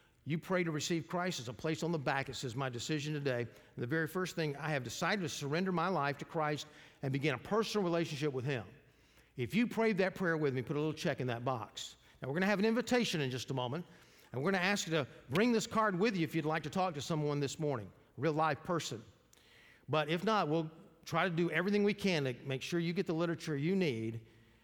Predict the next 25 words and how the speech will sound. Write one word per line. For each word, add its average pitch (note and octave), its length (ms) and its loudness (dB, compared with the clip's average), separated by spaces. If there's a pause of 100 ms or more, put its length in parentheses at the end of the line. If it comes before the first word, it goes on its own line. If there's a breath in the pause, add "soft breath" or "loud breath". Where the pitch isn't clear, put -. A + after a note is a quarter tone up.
in C3 100 -8
order D3 240 0
to A#2+ 80 -4
grow D3+ 180 2
in F3 80 0
Christ C#3 400 -2
just C#3+ 140 -6
by C3+ 100 0
putting C#3 220 -2
a A#2+ 40 -8
check D3+ 260 -2
in C3+ 60 -2
that C#3+ 180 -2
box C#3+ 320 -2
and C3 80 0
your A#2+ 100 -2
name E3 460 2 (480 loud breath)
and C3 180 -2
some F#3+ 180 -2
kind E3+ 180 2
of E3 60 0
information D3+ 500 0
on B2 60 -2
the A#2 80 -4
front. G#2+ 300 -10